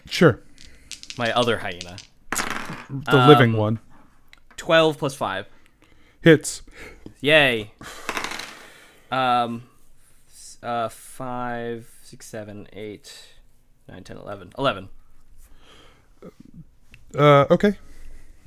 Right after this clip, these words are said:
Speaker 2: And then, then I will, um,
Speaker 1: A
Speaker 2: so
Speaker 1: small
Speaker 2: now I'm
Speaker 1: amount
Speaker 2: no
Speaker 1: of,
Speaker 2: longer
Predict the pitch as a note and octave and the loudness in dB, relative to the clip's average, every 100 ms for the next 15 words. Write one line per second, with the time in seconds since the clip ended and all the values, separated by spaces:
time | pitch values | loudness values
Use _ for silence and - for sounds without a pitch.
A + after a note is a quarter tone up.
0 | - - - - - - A#2+ A2+ A#2 A2+ | -12 -10 -12 -14 -14 -10 -8 -6 -4 -4
1 | A2+ A2 G#2+ G#2+ G2+ - - C3 D#3 D3+ | -6 -6 -8 -8 -12 -16 -16 0 4 6
2 | C3+ B2 A#2+ B2 A#2+ A#2+ A#2+ A#2+ A#2 - | 4 2 -2 -2 -2 -2 -4 -6 -8 -16
3 | - - - - - - - - - - | -18 -10 -8 -8 -10 -14 -14 -12 -12 -4
4 | C#3 B2 B2 A#2+ A#2+ A2+ - C3+ B2 F3+ | -2 0 2 2 0 -2 0 0 6 10
5 | F#3 G3+ G3 F#3+ D3 A#2 A#2 | 12 12 10 10 8 4 -6